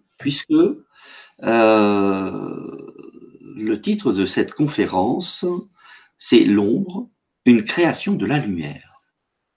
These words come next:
Et lors de cette conférence, eh bien, nous allons découvrir en quoi l'ombre est identique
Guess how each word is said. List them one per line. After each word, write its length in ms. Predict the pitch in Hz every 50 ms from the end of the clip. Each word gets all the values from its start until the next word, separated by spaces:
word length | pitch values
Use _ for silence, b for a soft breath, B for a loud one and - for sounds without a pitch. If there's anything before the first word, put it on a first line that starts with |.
| _ _ _ _ _ _ _ B B B B B B B B B B -
Et 80 | 92
lors 140 | - 170 196
de 60 | 156 113
cette 240 | - - 113 -
conférence, 640 | - 107 104 - - 101 - 123 175 214 208 - -
eh 60 | 101
bien, 600 | 80 90 104 120 147 156 151 143 131 117 110 104
nous 280 | 98 98 104 101 92 104
allons 200 | 107 127 170 190
découvrir 680 | 147 135 123 - - 120 107 95 98 117 131 143 135 123
en 80 | 104
quoi 260 | - - - 104 95
l'ombre 380 | 87 92 113 - 202 196 87 98
est 180 | 98 98 - 107
identique 800 | 95 95 131 143 139 139 - 98 98 - - - - - _